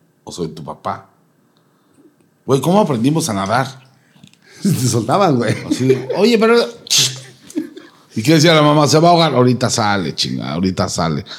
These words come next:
Speaker 1: "Oye, y si no sale, ah, si no sale, te hago otro", ¿no?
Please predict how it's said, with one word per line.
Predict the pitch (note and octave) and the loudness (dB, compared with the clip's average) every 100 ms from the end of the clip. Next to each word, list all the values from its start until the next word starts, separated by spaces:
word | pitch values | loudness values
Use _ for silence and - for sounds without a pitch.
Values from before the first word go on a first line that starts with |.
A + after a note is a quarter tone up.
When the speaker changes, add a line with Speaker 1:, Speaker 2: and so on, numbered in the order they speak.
| - - - | -18 -18 -2
Speaker 1:
"Oye, | B3 C4+ G#3+ | 4 4 4
y | D3 | 2
si | A#2 C#3 | 4 4
no | D#3+ | 4
sale, | D3+ C#3 | 2 2
ah, | B2 C3+ | 0 0
si | C3+ C#3+ | 0 2
no | C#3+ | 4
sale, | C#3+ C#3+ | 4 4
te | A#2+ | 4
hago | A#2+ A2+ | 2 4
otro", | G#2+ G#2 F2 B2 | 2 0 -4 -2
¿no? | - | -2